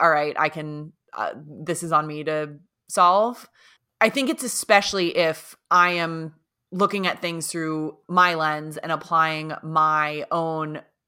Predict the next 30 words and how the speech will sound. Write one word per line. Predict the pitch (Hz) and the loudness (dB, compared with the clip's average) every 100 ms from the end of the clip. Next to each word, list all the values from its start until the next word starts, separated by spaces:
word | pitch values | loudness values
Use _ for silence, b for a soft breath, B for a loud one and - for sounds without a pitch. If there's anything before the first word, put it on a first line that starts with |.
| _ _ - | _ _ -8
like, | 156 - _ - | -8 -8 _ 4
biases | 160 139 151 165 151 151 - - _ - | 4 4 -2 -2 -2 -4 -8 -12 _ 4
onto | 160 156 160 | 4 4 -6
the | |
person's | 156 156 156 151 | -4 -4 -6 -6
behavior. | 151 151 156 196 220 220 B B | -4 -4 -2 0 0 -2 B B
That's | 160 185 190 | 4 6 6
what | 233 | 4
I | 233 | 4
really | 202 180 | 4 2
try | 185 156 | 2 0
to | |
check | 147 165 147 - | 0 0 0 0
before | 160 160 | -8 -2
I | 147 | -2
bring | 143 151 | -2 -6
it | 170 | -6
to | 233 | -2
them. | 247 262 277 285 B B B 254 | 2 2 0 -8 B B B -2
Whereas | 202 214 196 | 2 4 2
if | 196 208 | 2 2
I | |
really | 185 202 262 233 | 2 2 -2 -4
feel | - 196 185 | -4 2 2
like, | 180 165 156 - _ _ _ _ _ _ _ _ | 4 2 0 -8 _ _ _ _ _ _ _ _
"Hey, | - 233 185 160 | 2 4 4 0
this | 160 196 226 | -2 -2 0
is | 311 254 - _ _ _ _ | -4 -4 -8 _ _ _ _
happening | - 214 196 190 170 156 156 | -2 2 4 2 -4 -4 -4
and | 185 180 147 | -2 -2 -4